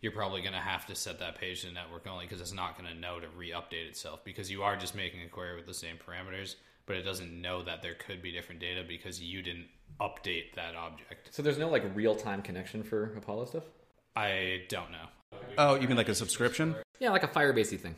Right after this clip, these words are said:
Speaker 3: I think there's two different ways. There's a subscription and something else, and they're slightly different in different ways. I personally haven't
Speaker 1: Yeah.
Speaker 3: had any of them 'cause most things just don't need to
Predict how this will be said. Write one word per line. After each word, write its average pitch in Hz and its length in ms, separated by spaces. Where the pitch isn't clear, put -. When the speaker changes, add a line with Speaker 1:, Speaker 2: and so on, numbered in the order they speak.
Speaker 3:
I 117 60
think 190 320
there's 127 180
two 131 140
different 123 200
ways. 101 200
There's 107 160
a 107 60
subscription 117 680
and 92 420
something 98 1000
else, 95 380
and 85 140
they're 98 80
slightly 98 540
different 87 380
in 85 260
different - 340
ways. 90 400
I 110 80
personally 92 360
haven't 85 240
Speaker 1:
Yeah. 117 120
Speaker 3:
had 107 120
any 113 140
of 113 60
them 104 60
'cause 104 140
most 117 260
things 110 220
just - 240
don't 98 200
need 95 180
to - 60